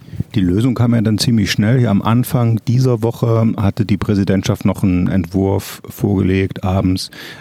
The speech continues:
äh, in dem das überhaupt nicht mehr, quasi überhaupt keine fossile Sprache, <laughs> also wie, wie man hier so sagt, mehr vorkam. Also da war gar nicht mehr die Rede davon, dass das ein Problem sei und mal weg müsste.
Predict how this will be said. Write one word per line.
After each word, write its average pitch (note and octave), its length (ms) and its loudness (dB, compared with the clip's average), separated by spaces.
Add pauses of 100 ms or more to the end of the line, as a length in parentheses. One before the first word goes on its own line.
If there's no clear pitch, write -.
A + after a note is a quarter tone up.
äh, G2+ 100 2
in G2 120 2
dem G2+ 180 2
das - 180 -2
überhaupt G2+ 400 0
nicht A#2+ 140 2
mehr, A2+ 380 2 (140)
quasi F#2+ 260 -2
überhaupt F#2 260 -2
keine A2 180 2
fossile G#2+ 580 0
Sprache, G#2+ 640 0 (160)
<laughs> - 80 -4
also G2+ 280 -2
wie, G2+ 180 2
wie G2+ 100 4
man G#2+ 120 4
hier G2+ 140 2
so G2+ 100 2
sagt, G2+ 260 -2 (400)
mehr G2+ 440 2
vorkam. G#2 1080 0
Also G2 200 0
da F#2+ 200 0
war F2+ 100 2
gar F#2+ 100 2
nicht G2+ 100 0
mehr G2+ 80 2
die F#2 80 2
Rede G2 260 2
davon, G2 320 0
dass F#2 120 -2
das G2+ 140 -2
ein G2+ 60 0
Problem F#2+ 400 0
sei F#2+ 120 0
und F#2 80 0
mal F2+ 120 -2
weg - 200 -4
müsste. A2+ 360 -2